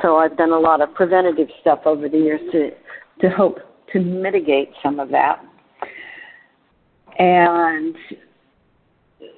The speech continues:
we're talking about that, if, that T R ninety program. Oh,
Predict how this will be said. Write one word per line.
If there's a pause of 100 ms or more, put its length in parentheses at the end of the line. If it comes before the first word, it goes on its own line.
(680)
we're
talking
about
that, (240)
if, (300)
that (140)
T
R
ninety
program. (180)
Oh,